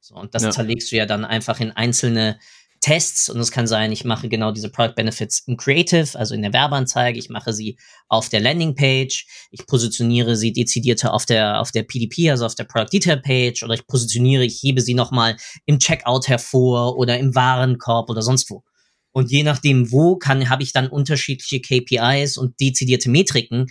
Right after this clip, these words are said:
Speaker 1: die ich natürlich dann dazu mir anschaue. Und dann kann ich aus der Gesamtbandbreite, ähm, dieser Einzelexperimente mich dann wiederum wissenschaftlich Signifikanztests, Multikorrelationen et cetera dann anschauen, okay,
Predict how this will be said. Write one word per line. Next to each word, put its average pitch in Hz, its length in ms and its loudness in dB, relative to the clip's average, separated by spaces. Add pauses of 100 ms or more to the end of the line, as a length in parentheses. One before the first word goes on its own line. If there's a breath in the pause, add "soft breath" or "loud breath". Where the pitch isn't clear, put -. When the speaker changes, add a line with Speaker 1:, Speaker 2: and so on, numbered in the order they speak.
(300 loud breath)
Speaker 1:
die 123 80 0
ich 123 100 -8
natürlich 127 440 0
dann 131 380 0
dazu 127 680 0
mir 120 200 0
anschaue. 110 500 0
Und 110 100 -2
dann 117 120 -2
kann 135 120 0
ich - 160 -2
aus 127 140 -4
der 113 100 -2
Gesamtbandbreite, 113 1200 0 (380 loud breath)
ähm, 113 340 0
dieser 120 220 0
Einzelexperimente 117 1040 -2
mich 117 200 -4
dann 139 280 0
wiederum 120 540 0 (280 soft breath)
wissenschaftlich 113 1040 -2 (120)
Signifikanztests, 127 1200 0 (280 loud breath)
Multikorrelationen 120 1120 2
et 110 100 -2
cetera 117 320 0
dann 110 200 0
anschauen, 110 500 -2
okay, 117 420 -2